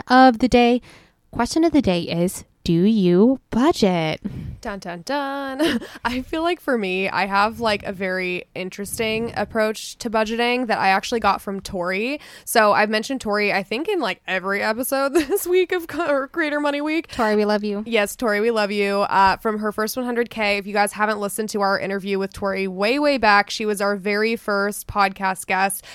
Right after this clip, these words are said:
Speaker 2: So if you wanna go back and to listen to that, highly recommend. She is absolutely a fantastic resource. But for me, like,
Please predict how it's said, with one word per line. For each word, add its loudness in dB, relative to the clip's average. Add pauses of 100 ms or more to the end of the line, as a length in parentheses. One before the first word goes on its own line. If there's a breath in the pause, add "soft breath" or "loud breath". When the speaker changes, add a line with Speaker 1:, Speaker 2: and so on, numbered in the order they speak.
(100)
Speaker 2:
So -4
if -4
you -4
wanna 2
go 2
back 4
and -4
to -10
listen -6
to -8
that, 0
highly -2
recommend. -2
She -6
is -4
absolutely 0
a -4
fantastic -4
resource. -6 (320 loud breath)
But 2
for -2
me, -2
like, 0